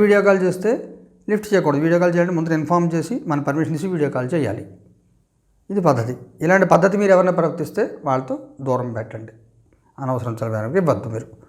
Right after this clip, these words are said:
మొత్తం మీద చూసుకుంటే మీకు కొంచెం అనారోగ్య సూచన కొంతవరకు కనబడుతోంది. ఉద్యోగంలో కొంచెం జాగ్రత్తలు తీసుకోవాలి.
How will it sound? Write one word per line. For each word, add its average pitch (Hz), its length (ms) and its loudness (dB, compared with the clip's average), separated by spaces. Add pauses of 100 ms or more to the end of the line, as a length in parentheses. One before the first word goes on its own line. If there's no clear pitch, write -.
(480)
మొత్తం 196 240 8
మీద 247 160 8
చూసుకుంటే 135 400 0 (320)
మీకు 127 160 -4 (2500)
కొంచెం 202 240 6 (180)
అనారోగ్య 196 520 8
సూచన 185 260 -2 (120)
కొంతవరకు 170 360 0
కనబడుతోంది. 139 500 -2 (220)
ఉద్యోగంలో 226 440 2
కొంచెం 170 200 -2
జాగ్రత్తలు 120 440 0
తీసుకోవాలి. - 440 -14